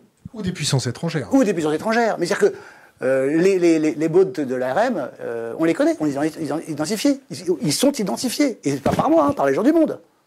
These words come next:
Speaker 2: Tu vois, pas, pas, pas par les plus révolutionnaires, c'est pas Bastamag. C'est les décodeurs du monde. Ils ont identifié les bots de l'A R M, qui fait, qui, qui, qui, qui pro-, qui produisent mécaniquement, c'est leur fonction, leur, leur raison d'être, de, de, de cyberharcèlement politique. Donc,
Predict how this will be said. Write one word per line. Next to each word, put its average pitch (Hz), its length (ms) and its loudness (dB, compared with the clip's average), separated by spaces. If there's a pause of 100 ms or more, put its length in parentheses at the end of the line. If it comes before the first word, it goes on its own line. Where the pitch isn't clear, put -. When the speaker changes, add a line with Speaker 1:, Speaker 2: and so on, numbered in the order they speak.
(140)
Speaker 2:
Tu - 60 -2
vois, 220 160 4
pas, 98 160 -4
pas, 110 100 -8
pas 151 160 0
par 143 140 0
les 110 80 -8
plus 151 100 -2
révolutionnaires, 139 640 0
c'est 139 80 -8
pas 127 100 0
Bastamag. 127 520 -2 (340)
C'est - 160 0
les 123 160 0
décodeurs 127 320 0
du 247 100 2
monde. 277 260 4
Ils 113 140 -10
ont 104 60 -4
identifié 160 520 0
les 156 120 2
bots 170 180 4 (260)
de 131 120 2
l'A 208 120 2
R 220 40 0
M, 196 240 -6 (340)
qui 185 160 2
fait, 277 240 4
qui, - 160 -8
qui, 127 200 -2
qui, 123 140 -6
qui - 120 -12
pro-, 104 160 -6
qui - 120 -10
produisent 190 440 0 (240)
mécaniquement, 165 680 2
c'est 135 140 -2
leur 104 120 -6
fonction, 277 440 2
leur, 117 200 0
leur - 100 -8
raison 110 200 -4
d'être, 156 440 -2
de, 160 340 2
de, 139 140 -6
de 127 160 -4
cyberharcèlement 151 840 -2
politique. - 520 -2 (800)
Donc, 123 160 -8